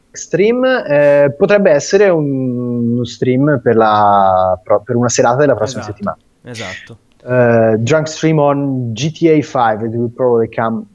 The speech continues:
Speaker 1: next week.
Speaker 2: Ragazzi,
Speaker 1: Bene, ragazzi.
Speaker 2: io direi che abbiamo fatto,
Speaker 1: Sì.
Speaker 2: abbiamo
Speaker 1: Sì.
Speaker 2: fatto. Grazie mille, come sempre, per tutte le domande, per esserci stati in tanti, per la partnership, per tutto quanto.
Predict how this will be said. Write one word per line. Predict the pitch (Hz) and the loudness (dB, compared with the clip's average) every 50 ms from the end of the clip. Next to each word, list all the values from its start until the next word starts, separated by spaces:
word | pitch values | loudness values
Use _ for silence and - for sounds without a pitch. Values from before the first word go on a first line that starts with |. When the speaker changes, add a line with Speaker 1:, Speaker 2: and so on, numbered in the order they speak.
| _ | _
Speaker 1:
next | - 110 113 117 117 - - - - _ - - _ | -10 -6 -6 -6 -6 -8 -16 -20 -20 _ -20 -18 _
week. | - 147 156 - - - - - - - _ _ _ _ _ _ _ _ _ _ _ | 0 0 0 0 -2 -10 -14 -14 -14 -16 _ _ _ _ _ _ _ _ _ _ _
Speaker 2:
Ragazzi, | - 247 233 175 104 - - 135 156 | -8 -6 -6 -4 -6 -6 -6 -2 0
Speaker 1:
Bene, | 196 226 226 190 156 | 2 2 2 2 0
ragazzi. | 147 147 139 139 127 120 - - 110 101 _ _ _ _ _ _ _ | 0 0 0 0 -2 -4 -8 -14 -16 -18 _ _ _ _ _ _ _
Speaker 2:
io | - 196 202 | -12 -10 -8
direi | 175 165 151 147 | -6 -6 -8 -8
che | 143 151 | -10 -10
abbiamo | 131 139 143 143 139 135 131 131 | -12 -12 -14 -14 -14 -14 -14 -16
fatto, | 123 - 170 151 - _ _ 113 92 | -14 -14 -14 -14 -14 _ _ -20 -20
Speaker 1:
Sì. | - - - _ _ _ | -20 -20 -20 _ _ _
Speaker 2:
abbiamo | 92 113 123 123 123 113 - | -20 -20 -20 -20 -20 -20 -20
Speaker 1:
Sì. | - - 139 | -14 -12 -12
Speaker 2:
fatto. | 123 - - 101 _ _ _ _ - - - - _ _ _ _ _ _ _ _ _ - | -12 -12 -16 -20 _ _ _ _ -20 -20 -20 -20 _ _ _ _ _ _ _ _ _ -12
Grazie | 117 147 156 165 - - 175 160 | -6 -4 -4 -4 -4 -4 -6 -4
mille, | 165 185 208 220 226 226 | -4 -4 -4 -6 -8 -10
come | _ - 123 120 120 | _ -12 -12 -12 -10
sempre, | - 156 160 160 165 139 | -12 -12 -12 -12 -14 -16
per | - 120 | -16 -18
tutte | _ - 110 - 123 | _ -20 -18 -16 -16
le | 120 | -14
domande, | 117 131 151 180 214 220 202 | -12 -12 -10 -10 -10 -12 -12
per | - 113 107 | -14 -14 -16
esserci | 107 - 113 104 - 110 | -16 -18 -20 -20 -20 -20
stati | - - 107 _ 117 | -20 -20 -20 _ -18
in | 107 | -16
tanti, | _ 151 160 196 220 - 101 | _ -12 -12 -12 -12 -14 -16
per | - 101 | -16 -16
la | 95 98 | -16 -16
partnership, | _ 113 131 175 - 202 175 160 - - 117 95 - _ | _ -12 -12 -12 -10 -12 -14 -16 -16 -18 -20 -20 -20 _
per | - 110 - | -20 -20 -20
tutto | _ 120 113 _ - 117 | _ -20 -20 _ -20 -20
quanto. | _ 120 107 104 101 101 117 120 110 175 185 247 269 | _ -18 -18 -18 -18 -18 -18 -18 -16 -14 -12 -12 -14